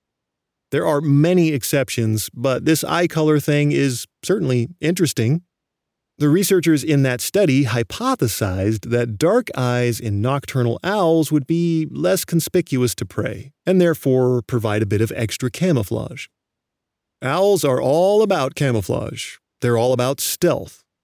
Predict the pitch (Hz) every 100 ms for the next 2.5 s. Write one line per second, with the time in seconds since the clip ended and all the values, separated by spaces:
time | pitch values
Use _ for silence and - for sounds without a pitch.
0 | _ _ 123 120 143 160 143 143 165 190
1 | 175 117 107 107 117 110 113 - 151 156
2 | 110 - 107 98 -